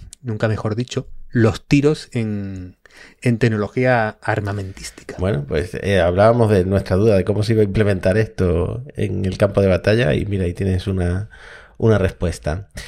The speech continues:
Speaker 2: ¿Quieres hablar del tema de la constitución de Anthropic o ya hemos hablado suficiente de Anthropic?
Speaker 1: No, pues está bien. Yo creo que tienen un modelo diferente de cómo,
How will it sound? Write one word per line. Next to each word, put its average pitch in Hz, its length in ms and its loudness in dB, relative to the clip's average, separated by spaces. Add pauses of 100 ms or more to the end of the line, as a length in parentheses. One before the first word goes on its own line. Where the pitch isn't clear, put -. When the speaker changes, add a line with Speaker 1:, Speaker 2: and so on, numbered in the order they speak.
(340)
Speaker 2:
¿Quieres 147 240 2
hablar 175 240 2
del 131 960 2
tema 123 320 2
de 117 520 4
la 113 360 2
constitución 107 840 0
de 113 80 2
Anthropic 101 420 -2
o 92 80 0
ya 95 100 2
hemos 98 200 -2
hablado 95 180 0
suficiente 95 520 -4
de 87 60 -2
Anthropic? 87 360 -8
Speaker 1:
No, 226 280 0
pues 202 140 2
está - 140 -8
bien. 147 420 2
Yo 123 100 0
creo 160 120 0
que 165 80 0
tienen 170 240 0
un 156 120 0
modelo 156 300 4
diferente 123 580 2
de 110 120 -4
cómo, 127 480 2